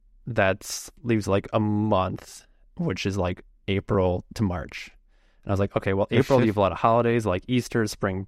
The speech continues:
Speaker 1: spring break." So I'm like, "Okay, like, end of April into May,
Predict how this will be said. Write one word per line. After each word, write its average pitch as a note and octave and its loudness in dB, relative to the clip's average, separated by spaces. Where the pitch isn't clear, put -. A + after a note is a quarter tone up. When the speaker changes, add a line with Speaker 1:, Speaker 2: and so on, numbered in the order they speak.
Speaker 1:
spring G2 -2
break." G#2+ 2
So - -2
I'm G#2 -2
like, G2+ -2
"Okay, A2 2
like, F#2 -2
end C3 2
of A#2+ 4
April G#2+ 0
into G2+ -4
May, F#2 -2